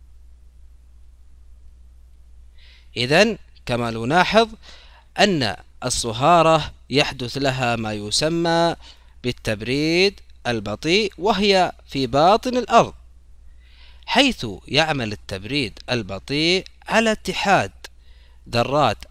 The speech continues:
الصهارة، وذلك عن طريق ما يسمى بالتبريد البطيء، منتجة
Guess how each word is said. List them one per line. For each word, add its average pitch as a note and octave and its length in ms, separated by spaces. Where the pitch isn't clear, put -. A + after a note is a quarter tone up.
الصهارة، D3+ 840
وذلك A2 840
عن A2+ 160
طريق B2 460
ما G#2+ 160
يسمى A2+ 540
بالتبريد A2 600
البطيء، D3+ 720
منتجة D3 880